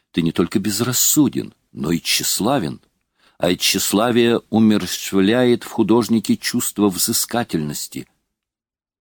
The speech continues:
Но, увековечив Зару, я достиг вершины, с которой многое открывается внутреннему взору. Твои страсти гибельны. Они топят тебя, как корабль с пробитым днищем.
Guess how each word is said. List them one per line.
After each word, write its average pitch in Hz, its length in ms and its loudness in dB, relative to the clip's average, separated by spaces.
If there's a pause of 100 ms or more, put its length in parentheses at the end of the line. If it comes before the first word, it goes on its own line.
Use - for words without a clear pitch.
(400)
Но, 76 460 2
увековечив 80 760 2
Зару, 95 540 0 (280)
я 90 220 -2
достиг - 440 -2
вершины, 98 600 2
с - 100 0
которой 98 360 2
многое 101 480 2
открывается 104 640 0
внутреннему 110 540 2
взору. 131 500 -2 (1000)
Твои 76 260 0
страсти - 560 -6
гибельны. 69 640 -6 (340)
Они 92 260 2
топят 98 500 -2
тебя, 95 260 -2
как - 260 -6
корабль 95 460 0
с - 160 -4
пробитым 98 460 -2
днищем. 87 600 -2